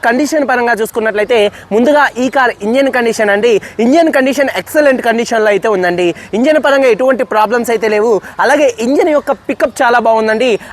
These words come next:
అలాగే గేర్స్ చాలా స్మూత్గా పడుతున్నాయి. కారు యొక్క సస్పెన్షన్ నుంచి ఎటువంటి నాయిస్ అయితే రావట్లేదు. అలాగే ఇంజన్ హెడ్ నుంచి ఎటువంటి ఆయిల్ లీకులు కానీ,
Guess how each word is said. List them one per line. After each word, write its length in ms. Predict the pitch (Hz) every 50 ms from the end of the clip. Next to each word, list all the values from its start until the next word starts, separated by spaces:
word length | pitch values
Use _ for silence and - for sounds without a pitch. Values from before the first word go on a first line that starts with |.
| - 175
అలాగే 260 | 214 254 277 254 254 185 143 127 160
గేర్స్ 280 | 202 247 302 294 - 311 254 - 240
చాలా 180 | 214 214 214 - -
స్మూత్గా 300 | 208 214 202 214 202 202
పడుతున్నాయి. 400 | 202 180 - 214 214 240 240 202 170 - - - - 190
కారు 200 | 196 220 240 247
యొక్క 140 | 240 - 247 - - -
సస్పెన్షన్ 540 | 180 175 - - 247 254 - - 240 233 226
నుంచి 160 | 220 - 180 165
ఎటువంటి 340 | 196 196 226 240 214 247 220 175 170
నాయిస్ 200 | 185 196 190 208 190
అయితే 140 | - 190 175 165
రావట్లేదు. 440 | 170 180 160 165 180 180 180 220 208 156 - - - - 160
అలాగే 260 | 196 247 285 269 277 262 220 - 202 208
ఇంజన్ 300 | 240 269 277 277 240 208
హెడ్ 180 | 202 175 214 226 233
నుంచి 240 | 233 - 254 247 220 180 - - - - 190
ఎటువంటి 360 | 185 226 277 285 277 247 226 226 185 185
ఆయిల్ 220 | 202 226 240 220 202 202
లీకులు 280 | 220 - 226 220 208 202 202
కానీ, 200 | 196 208 220